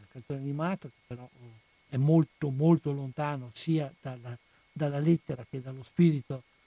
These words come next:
del libro originale. E la particolarità invece di questa edizione,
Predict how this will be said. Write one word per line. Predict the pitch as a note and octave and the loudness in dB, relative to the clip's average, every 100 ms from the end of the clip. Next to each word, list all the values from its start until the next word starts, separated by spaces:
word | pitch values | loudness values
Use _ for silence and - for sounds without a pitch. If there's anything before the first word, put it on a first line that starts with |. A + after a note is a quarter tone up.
| _ | _
del | C#3 C3+ | -6 -2
libro | D#3 D#3 C3 - | 0 -2 -4 -6
originale. | D3+ C#3 D3 G3+ F3 C3+ D#3 G3+ - _ | -6 -4 0 0 0 -2 -4 -4 -8 _
E | - F#3 | -2 0
la | G#3+ | 0
particolarità | - G3+ - G3 A3 G#3+ G3 F#3+ E3 | 0 -4 -4 -4 -2 -2 -2 -2 -4
invece | B2 C3+ E3 C3 - A#2+ _ | -6 0 2 2 -4 -16 _
di | C3+ C3+ B2+ | -12 -12 -10
questa | - E3+ - A#2 - | -2 -2 -2 -10 -8
edizione, | C3 D#3+ - D#3 C3 A#2+ E3+ | -4 -2 -4 -6 -8 -6 -4